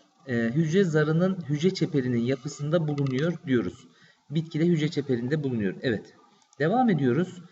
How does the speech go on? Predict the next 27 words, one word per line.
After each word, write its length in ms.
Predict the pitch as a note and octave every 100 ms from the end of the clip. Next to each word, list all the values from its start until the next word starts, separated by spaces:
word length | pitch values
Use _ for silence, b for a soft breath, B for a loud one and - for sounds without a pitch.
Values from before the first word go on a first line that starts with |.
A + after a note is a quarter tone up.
| B B -
İnsan 360 | F3+ F3+ A3+
sindirim 380 | A3 G#3 G#3 G#3
kanalında 540 | G3+ G3 F#3+ F#3+ F#3+
biz 220 | F3+ F#3 F#3
selülozu 540 | - F3+ F3 F3 G#3
sindiremiyoruz 960 | - - E3 D#3+ F#3+ D#3 B2+ E3 E3+
ve, 200 | D3+ E3 E3 E3 B B _ -
e, 680 | B2+ A#2+ A#2 A2+ A2 G2+ E2 F2
dışkı 260 | D3 D#3 A3
ile 220 | D#3+ D#3+
dışarıya 380 | D#3+ E3 E3 C3+
atıldığını 420 | - D#3 C#3+ D3
görüyoruz. 380 | B2+ A2 G#2 F#2+
Ancak 480 | C#3+ D#3 B2+ G#2+ - B B -
yararlı 400 | A#2 B2 D3 F#3+
mikroorganizmalar 960 | F3+ E3+ E3 D#3 D#3 D3+ D3 B2 A2+
ve 180 | A2+ B2+ B2+ B -
bazı 260 | D3 D#3+ D3
bakteri 380 | D3 C#3+ D#3+ D#3+
türlerinden 500 | D#3+ D3+ D3 C#3 B2+
faydalanarak 760 | B2+ C#3+ C#3+ C#3+ C#3+ C#3+ B2+ C3+ B B _
B 420 | B2 C3 F#3+ G3+
ve 160 | F3+ F3
K 320 | - F#3 E3+
vitaminini 640 | C#3+ C#3+ B2 A2 B2 F3+
selülozları 680 | F3 D#3+ D#3+ D#3+ D#3 D3 C3+
sindirerek, 640 | C3 D#3+ D#3 C3 A#2+ E3+